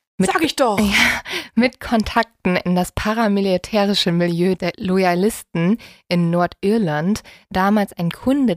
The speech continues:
Speaker 1: der Bank war, für die Alistair gearbeitet hat. Aber
Speaker 2: Mhm.
Speaker 1: auch hier schaut die Polizei nach, sie finden auch diesen Businessman, aber sie können wieder keine Verbindung zum Mord herstellen.
Speaker 2: Hm, ich finde, das ist ein ganz schön guter Tipp.
Speaker 1: Ja, oder?
Speaker 2: Weil es ist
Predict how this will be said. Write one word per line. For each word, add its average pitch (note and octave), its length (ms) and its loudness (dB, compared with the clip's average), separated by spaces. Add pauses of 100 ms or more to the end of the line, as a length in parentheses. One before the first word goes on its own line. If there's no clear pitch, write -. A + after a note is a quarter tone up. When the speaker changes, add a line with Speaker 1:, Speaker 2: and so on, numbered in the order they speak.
(120)
Speaker 1:
der B3 220 2
Bank F3+ 380 -2
war, E3+ 320 0 (320)
für F3+ 100 -2
die F#3 380 -2
Alistair F3+ 400 -2
gearbeitet - 680 -6
hat. - 300 -10 (680)
Aber F#3+ 360 2
Speaker 2:
Mhm. G#3+ 140 -4
Speaker 1:
auch G3 140 0
hier C#4+ 640 2 (560)
schaut A#3+ 300 2
die B3 80 -2
Polizei A#3 460 0
nach, A3 320 2
sie - 140 -8
finden - 260 -2
auch D3+ 80 -2
diesen D#3+ 240 -4
Businessman, G#3+ 840 0 (320)
aber F3 140 0
sie E3+ 100 0
können F3 260 -2 (200)
wieder G#3 360 0
keine D#3 360 -2
Verbindung D#3+ 420 -2
zum - 160 -2
Mord F3+ 300 -2
herstellen. C#4+ 800 0
Speaker 2:
Hm, C#4 80 -6
ich C4 100 -14
finde, C4 240 -2
das B3+ 80 -4
ist B3 140 -6
ein B3+ 80 0
ganz A#3+ 160 0
schön B3 100 0
guter G#3+ 320 -2
Tipp. - 240 -8
Speaker 1:
Ja, G3 320 2
oder? F#3 160 0
Speaker 2:
Weil A3+ 140 4
es B3+ 80 -4
ist A#3 120 -6